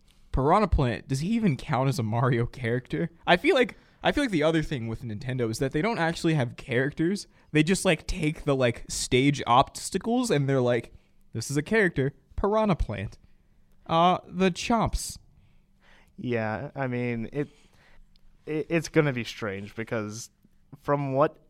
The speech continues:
Speaker 2: the trailer showed, Piranha Plant doesn't look like he's bad either. Like, you could tell when there's a bad fighter. King Dedede is a not very good fighter. But Piranha Plant looks like it's gonna be the new meta.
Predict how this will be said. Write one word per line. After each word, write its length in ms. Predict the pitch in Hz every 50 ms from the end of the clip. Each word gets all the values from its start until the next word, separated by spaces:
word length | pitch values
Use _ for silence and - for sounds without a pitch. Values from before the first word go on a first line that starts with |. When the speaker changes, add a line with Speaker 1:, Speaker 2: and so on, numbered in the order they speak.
| _ _ -
Speaker 2:
the 140 | 143 139
trailer 500 | 127 - - - 131 113 110 120 127 123
showed, 460 | 117 - - 117 95 95 98 110 123 -
Piranha 360 | - 104 80 101 110 113 107
Plant 360 | - - 127 123 117 101 - 117 - _ _ _ _ _ -
doesn't 480 | 139 127 127 127 131 120 - - 120 113
look 280 | 113 127 - - -
like 260 | - 104 - - -
he's 240 | - - 113 110 - - _ _
bad 540 | - 107 95 98 104 123 135 143 160 165 160 -
either. 380 | 127 127 123 123 135 160 170
Like, 260 | 160 123 101 107 -
you 100 | - 160
could 160 | 156 - 151 -
tell 200 | 143 135 127 123
when 140 | 120 113
there's 180 | 113 107 107 -
a 60 | 107
bad 300 | - - 98 95 98 101
fighter. 360 | - - 113 104 95 92 95
King 260 | 104 - 139 127 113 98
Dedede 540 | 117 113 113 113 110 107 110 104 101 98
is 140 | 95 101 -
a 80 | 98 98 _ _ _ _ _ _ -
not 360 | - 151 143 120 113 - - 131
very 200 | 120 110 101 104
good 180 | - 101 101
fighter. 440 | - - 104 82 76 64 - - - _ _ _ _ _ _ _ _ _ _ _ _ _ _ _ _ _ _ _ _
But 140 | - 131 -
Piranha 360 | - - 131 120 127 139 147
Plant 320 | - - 156 156 156 -
looks 240 | 131 123 117 - -
like 140 | 117 107 107
it's 100 | 101 -
gonna 160 | - 107 104
be 100 | 98 92
the 100 | - 92
new 100 | 92 90
meta. 320 | - - - - - -